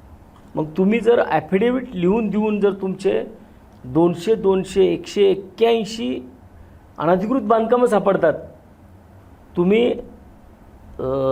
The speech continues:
ज्या ठिकाणी लोक-, लोकनियुक्त सरपंच होता, त्या लोकनियुक्त सरपंच पदावरती असताना तुमच्यावरती,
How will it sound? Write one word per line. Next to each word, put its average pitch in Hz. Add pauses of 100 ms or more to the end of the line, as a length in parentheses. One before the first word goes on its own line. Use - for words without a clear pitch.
(280)
ज्या 202
ठिकाणी 214 (1120)
लोक-, 196
लोकनियुक्त 202
सरपंच 190
होता, 143 (640)
त्या 175
लोकनियुक्त 220
सरपंच 190
पदावरती 190
असताना 165
तुमच्यावरती, 180